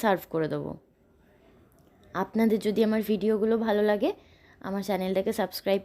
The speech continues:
করবেন, লাইক করবেন, কমেন্ট করবেন, আমার পাশে থাকবেন। আর রান্নায় যদি কিছু ভুল ভ্রান্তি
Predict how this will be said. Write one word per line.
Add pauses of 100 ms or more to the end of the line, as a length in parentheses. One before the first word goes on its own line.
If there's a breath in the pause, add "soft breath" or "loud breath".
(100)
করবেন, (460 soft breath)
লাইক (120)
করবেন, (120)
কমেন্ট
করবেন, (540 soft breath)
আমার
পাশে (100)
থাকবেন। (460 loud breath)
আর (120)
রান্নায়
যদি
কিছু (120)
ভুল
ভ্রান্তি